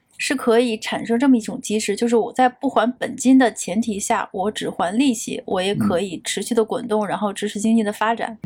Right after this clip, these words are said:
Speaker 1: 这样的话就可以更大的力度来支持经济的发展，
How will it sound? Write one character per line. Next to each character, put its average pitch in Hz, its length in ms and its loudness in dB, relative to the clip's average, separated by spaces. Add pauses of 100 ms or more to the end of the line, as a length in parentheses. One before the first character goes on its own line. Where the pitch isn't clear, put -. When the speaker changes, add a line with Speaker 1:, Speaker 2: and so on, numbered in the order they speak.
Speaker 1:
这 330 100 4
样 320 80 4
的 262 80 4
话 254 180 2
就 240 140 0
可 214 220 0
以 214 240 -2
更 240 260 2
大 240 160 4
的 208 260 -8 (100)
力 294 220 4
度 196 200 -2
来 - 180 -4 (100)
支 269 160 -2
持 254 140 -2
经 202 180 -6
济 185 80 -10
的 170 120 -4
发 185 180 -4
展， 156 260 -4